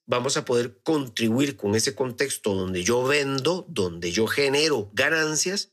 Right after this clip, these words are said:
para que ese contexto no se vuelva contra mí y más bien me ponga en aprietos y yo no pueda seguir operando como empresa.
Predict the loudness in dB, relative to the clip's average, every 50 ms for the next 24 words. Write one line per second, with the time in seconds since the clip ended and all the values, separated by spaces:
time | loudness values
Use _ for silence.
0 | _ -2 0 0 0 2 0 0 0 0 0 -2 -4 -2 -2 -4 -4 -2 -2 0
1 | 0 0 0 2 2 2 2 2 0 -2 -4 -4 -2 0 0 0 0 0 0 0
2 | 0 0 -2 -2 -2 -2 -2 0 2 2 0 0 2 2 2 2 0 -2 -4 -2
3 | 0 0 0 2 0 0 2 0 0 0 0 -2 -2 -2 0 0 0 -2 -4 -6
4 | -6 -6 -6 -4 -2 -2 0 0 0 0 0 0 -2 -2 -2 0 0 0 0 -2
5 | -2 -2 -2 -2 -4 -4 -4 -4 -4 -4 -6 -8 -12 -10 -12 -12 -12 -12 _ -8
6 | -8 -8 -8 -8 -14 -16 _ -16 -14 -8 -8 -8 -8 -8